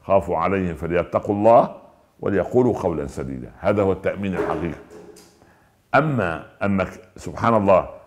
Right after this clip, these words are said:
يعني، يعني، تتخذ الهوى ذريعة لك و-، و-، و-، و-، و-، و-، و-، و-، وال-، يعني، يعني، عدم وجود التوحيد الخالص داخلك، تشعر أن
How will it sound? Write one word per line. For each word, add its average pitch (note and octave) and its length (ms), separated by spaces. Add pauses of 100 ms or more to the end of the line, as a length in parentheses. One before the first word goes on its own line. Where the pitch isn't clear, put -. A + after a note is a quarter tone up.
(180)
يعني، D#2 500
يعني، D#2 240
تتخذ A2 520
الهوى G2 500 (800)
ذريعة G#2 560
لك A#2 320 (360)
و-، F2+ 160
و-، F#2+ 280
و-، F2+ 320
و-، F2 140
و-، F2 220
و-، F2 320
و-، E2+ 280
و-، E2 140
وال-، D#2 1120
يعني، C#2+ 300 (280)
يعني، D2 360 (320)
عدم A2 440
وجود A2 240
التوحيد G#2+ 460
الخالص B2 440
داخلك، C3 600 (360)
تشعر G#2 520
أن G2+ 160